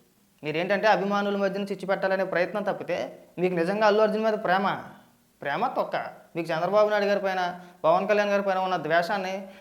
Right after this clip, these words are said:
అల్లు అర్జున్ గారి పైన ప్రేమగా మీరు నటించేస్తున్నారు అంతే. నిజం చెప్ప-, నిజం చెప్పండి అయ్యా, పుష్ప వన్ సినిమాకి,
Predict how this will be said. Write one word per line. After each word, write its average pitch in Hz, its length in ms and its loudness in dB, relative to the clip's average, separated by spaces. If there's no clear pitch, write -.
అల్లు 170 200 4
అర్జున్ 196 300 2
గారి 190 200 2
పైన 190 180 0
ప్రేమగా 190 440 0
మీరు 196 160 -2
నటించేస్తున్నారు 190 560 0
అంతే. 170 520 -4
నిజం 226 240 0
చెప్ప-, 202 160 -2
నిజం 196 260 2
చెప్పండి 180 240 -2
అయ్యా, 131 140 -2
పుష్ప 185 200 0
వన్ 208 260 6
సినిమాకి, 185 440 -4